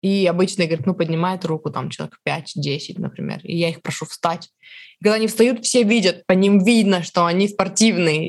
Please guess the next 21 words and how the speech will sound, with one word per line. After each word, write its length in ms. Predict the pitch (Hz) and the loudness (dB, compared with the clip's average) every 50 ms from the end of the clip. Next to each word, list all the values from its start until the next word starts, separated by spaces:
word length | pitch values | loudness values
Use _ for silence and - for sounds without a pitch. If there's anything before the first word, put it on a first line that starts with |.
| - - | -6 -8
и 60 | - _ _ _ | -10 _ _ _
по 100 | 185 185 | 0 0
их 180 | 185 190 190 | 0 0 0
телам 360 | - - 196 196 190 180 175 170 | 2 2 4 4 4 2 0 2
это 140 | 165 165 160 | 2 2 0
видно. 440 | 147 156 151 147 170 - - 180 - _ - - - - - - - - - _ _ _ | 0 -2 -2 -2 -4 -4 -6 -6 -10 _ -20 -20 -20 -20 -20 -20 -20 -20 -20 _ _ _
Вот, 420 | 190 202 196 185 180 175 165 170 - | 2 4 4 4 2 0 0 -4 -6
и, 540 | - - - 208 208 208 202 180 185 180 185 - _ _ _ _ _ _ _ _ _ _ _ _ _ _ _ _ _ _ _ _ _ - | -4 -2 0 2 2 2 2 0 0 -2 -6 -8 _ _ _ _ _ _ _ _ _ _ _ _ _ _ _ _ _ _ _ _ _ -4
э, 180 | 220 202 185 175 | -2 -2 0 -2
тело 300 | 180 - 233 240 233 226 | 0 2 2 2 2 2
всегда 320 | 220 - - 190 175 190 202 | 0 -2 -2 0 2 2 2
является 380 | 208 185 185 185 175 175 175 180 | 2 4 2 2 2 2 0 -2
отражением 440 | 170 180 170 170 190 196 185 170 160 | -2 -2 0 0 0 2 0 0 -2
того, 260 | - 156 151 175 180 | -2 0 0 0 0
что 220 | - - - 175 165 | 0 0 2 2 2
для 100 | 160 165 | 2 -2
тебя 220 | 160 - 156 160 156 | -4 -2 -2 0 0
норма, 460 | 156 160 180 214 220 202 170 156 156 | 2 0 0 0 0 0 0 0 -2
а 60 | 156 | -4
что 220 | - - - 180 | -4 -4 -2 0
нет. 300 | 170 170 160 151 147 143 | 2 2 0 0 -2 -6